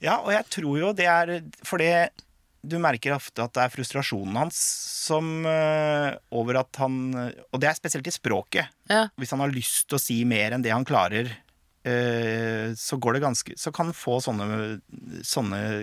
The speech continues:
Speaker 1: greier på natta, hvis du, du merker at det skjer, det er noe i utviklingen hans da,
Speaker 2: Ja.
Speaker 1: noe som skal skje. Og
Speaker 2: Ja.
Speaker 1: så går det over, og så er det en lang periode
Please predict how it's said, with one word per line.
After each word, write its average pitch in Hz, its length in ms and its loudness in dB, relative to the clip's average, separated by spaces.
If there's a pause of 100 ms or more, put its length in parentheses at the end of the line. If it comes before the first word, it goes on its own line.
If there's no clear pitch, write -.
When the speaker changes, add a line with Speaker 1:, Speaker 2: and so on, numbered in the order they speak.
Speaker 1:
greier 113 240 0
på 104 100 -6
natta, 101 460 -2
hvis 104 160 -6
du, 127 80 -2 (100)
du 127 100 -4
merker 131 380 -2
at 104 100 -6
det 135 100 -6
skjer, - 360 -4
det 131 140 0
er 127 100 2
noe 147 160 -4
i - 80 -10
utviklingen 117 480 -4
hans 160 160 0
da, - 120 0 (120)
Speaker 2:
Ja. 165 160 4
Speaker 1:
noe 151 60 -6
som 151 140 -6
skal 143 340 -2
skje. 165 300 0 (720)
Og - 40 -6
Speaker 2:
Ja. 254 120 6
Speaker 1:
så 180 260 0
går 131 220 4
det - 80 0
over, 87 220 -6 (140)
og 143 80 0
så - 120 0 (120)
er 185 60 4
det 196 300 2
en 151 200 -8
lang 123 300 0
periode 123 300 0